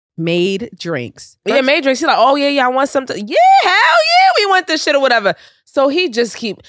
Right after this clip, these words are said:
Speaker 2: so he made us a drink, but he
Speaker 1: <laughs>
Speaker 2: continued to keep making himself a drink. So I said, "What the fuck is going on?" After
Speaker 1: But,
Speaker 2: a while,
Speaker 1: but hold
Speaker 2: we
Speaker 1: on.
Speaker 2: didn't, wasn't,
Speaker 1: You,
Speaker 2: hold
Speaker 1: you
Speaker 2: on, no,
Speaker 1: skipping
Speaker 2: no,
Speaker 1: a part.
Speaker 2: no.
Speaker 1: You skipping a part.
Speaker 2: Hold on. So then also he kept, he came back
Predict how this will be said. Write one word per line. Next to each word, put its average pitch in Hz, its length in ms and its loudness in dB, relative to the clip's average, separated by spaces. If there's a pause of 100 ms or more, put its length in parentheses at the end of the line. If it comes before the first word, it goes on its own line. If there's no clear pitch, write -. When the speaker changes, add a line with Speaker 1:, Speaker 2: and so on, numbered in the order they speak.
(140)
Speaker 2:
so 247 160 2
he 320 140 4
made 247 200 2
us 254 160 2
a 269 100 0
drink, 196 380 0 (140)
but 233 100 2
he 320 120 2
Speaker 1:
<laughs> - 0 -
Speaker 2:
continued 233 500 -4
to 226 120 -4
keep 196 220 -10
making 175 300 -4
himself 190 420 -4
a 151 80 -6
drink. 143 240 -6
So - 140 -10
I 170 40 -8
said, 170 200 -8
"What 160 160 -8
the 190 80 -12
fuck 185 220 -16 (120)
is 185 140 -14
going 180 260 -10
on?" - 80 -12
After - 220 0
Speaker 1:
But, 330 60 -2
Speaker 2:
a 226 40 -2
while, 247 200 0
Speaker 1:
but 320 100 2
hold 466 160 4
Speaker 2:
we 539 80 2
Speaker 1:
on. - 60 2
Speaker 2:
didn't, 320 100 -2
wasn't, 269 280 -2 (240)
Speaker 1:
You, 262 160 2
Speaker 2:
hold 311 120 4
Speaker 1:
you 359 60 2
Speaker 2:
on, 277 160 2
no, - 20 2
Speaker 1:
skipping 285 80 0
Speaker 2:
no, 285 60 2
Speaker 1:
a - 20 0
part. 233 180 2
Speaker 2:
no. 147 40 0
Speaker 1:
You 143 60 -4
skipping - 280 -2
a - 20 0
part. 170 320 -2
Speaker 2:
Hold 247 200 0
on. 170 160 0 (180)
So 220 160 -4
then 220 100 0
also 262 260 -2
he 269 100 -4
kept, 233 260 -2
he 247 100 -8
came 208 340 -4
back 240 440 0